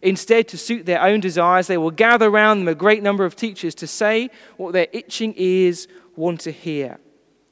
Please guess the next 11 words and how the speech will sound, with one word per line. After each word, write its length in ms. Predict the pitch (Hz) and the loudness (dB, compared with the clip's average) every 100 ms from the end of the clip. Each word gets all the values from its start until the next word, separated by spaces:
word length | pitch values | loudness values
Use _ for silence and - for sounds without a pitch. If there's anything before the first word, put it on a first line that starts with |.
| _ - | _ 0
It 140 | 220 | 0
can 100 | 240 | 2
be 140 | 226 233 | -2 -2
easy 340 | 254 302 262 | -2 -2 -2
for 160 | 220 180 | -4 -4
us, 140 | 165 | -4
I 80 | 160 | -4
think, 240 | 185 170 | -4 -6
to 140 | - 185 | -2 -4
assume 500 | 175 - 240 240 190 | -4 -6 -2 -2 0
that, 180 | 185 | -2